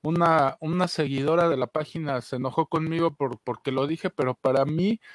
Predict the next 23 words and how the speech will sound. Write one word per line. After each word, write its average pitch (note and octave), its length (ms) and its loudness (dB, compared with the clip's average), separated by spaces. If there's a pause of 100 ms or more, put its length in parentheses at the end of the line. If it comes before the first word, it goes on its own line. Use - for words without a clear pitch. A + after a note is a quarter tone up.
(180)
Entrevista D3+ 600 0
con E3 240 0
el D3 100 -2
vampiro D3+ 400 0
es - 160 -2
el E3+ 160 2
inicio A3+ 720 2 (520)
de C#3+ 120 2
lo D3+ 140 2
que D#3+ 100 0
terminaría D#3+ 640 0
siendo F3 320 -2
Pre-, C3+ 160 -4 (180)
Crepúsculo. - 800 -6 (1160)
O C#3 80 -6
sea, D#3+ 200 2
para D#3+ 240 4
mí F#3 100 0
entrevista G#3 480 -2
con D#3+ 200 -6
el D3 100 -4
vampiro F3+ 600 -2
es, F#3 260 -2